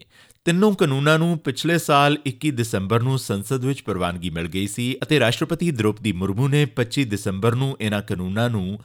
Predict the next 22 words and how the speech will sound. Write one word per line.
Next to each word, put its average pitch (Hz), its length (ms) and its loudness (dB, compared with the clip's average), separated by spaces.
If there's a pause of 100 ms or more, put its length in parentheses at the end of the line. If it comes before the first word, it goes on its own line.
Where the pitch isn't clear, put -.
(120)
ਆਪਣੀ 123 300 -2
ਸਹਿਮਤੀ 120 520 -2
ਦੇ 101 180 0
ਦਿੱਤੀ 78 320 -10
ਸੀ। - 260 -16 (680)
ਭਾਰਤ 113 260 4
ਦੇ 151 80 4
ਪ੍ਰਧਾਨ 139 360 2
ਮੰਤਰੀ 175 320 2
ਨਰਿੰਦਰ 131 360 2
ਮੋਦੀ 110 300 0
ਨੇ 139 100 2
ਕਿਹਾ 156 280 4
ਕਿ 185 220 -4
ਉਹਨਾਂ 170 200 2
ਦੀ 190 100 2
ਸਰਕਾਰ 139 540 2
ਦੇ 165 180 4
ਕਾਰਜਕਾਲ 110 680 2
ਦੌਰਾਨ 95 480 2
ਜੋ 101 200 0
ਵਿਕਾਸ 98 540 -2